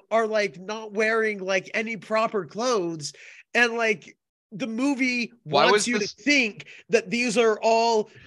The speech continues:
Speaker 1: like, teenage girls and they're all
Speaker 2: Yes.
Speaker 1: walking around in their underwear.
Speaker 2: I just wanna point out that the first, like, locker room scene, which is awkward 'cause it's like, y-, you, uh, they've,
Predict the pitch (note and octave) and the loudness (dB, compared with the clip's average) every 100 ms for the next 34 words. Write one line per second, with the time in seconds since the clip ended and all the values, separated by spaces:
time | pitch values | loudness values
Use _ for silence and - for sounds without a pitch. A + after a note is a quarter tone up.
0 | - G#3 G3+ D3 - - - B3 D#4 C4 | -8 -2 -2 -2 -12 -12 -8 0 0 2
1 | A3+ A3+ F3 D#3+ C4 C4+ G#3+ G3+ G3 - | 2 0 -4 -2 2 4 2 0 -4 -8
2 | - - B3 C4 B3+ A#3 F3 A#3 C4+ B3+ | -8 -2 2 4 4 2 0 0 -2 -2
3 | B3+ A#3+ A#3+ A#3+ A3 G#3 G#3+ G#3+ A3 G3+ | -2 0 0 0 -2 0 0 0 -2 -4
4 | E3+ C3 D#2+ _ _ _ _ C#3+ D3 F3 | -4 -6 -14 _ _ _ _ -4 -2 -2
5 | E3 - D3+ C#3 C3 A#2 B2 - B2+ B2+ | -2 0 2 4 2 2 -2 -4 -8 -8
6 | - C#3+ D#3 - D3 C3 - A#2 A2+ B2 | -4 -2 -2 0 0 0 -2 -2 0 0
7 | B2+ A#2+ A2+ - A2+ G#2+ F#2+ _ _ D3 | -4 -6 -6 -6 -4 -4 -8 _ _ -6
8 | D#3 D3+ - C3+ D3+ - A#2 - B2 A#2+ | -4 -4 0 2 2 0 -6 -6 -12 -10
9 | - B2 A2+ F#2+ _ _ _ _ _ _ | -4 0 0 -4 _ _ _ _ _ _
10 | _ _ _ _ _ _ B2 A#2+ A#2+ D#3 | _ _ _ _ _ _ -20 -20 -16 -12
11 | E3+ G#3 - D3+ C3 A#3 G#3+ | -8 -8 -8 -10 0 0 0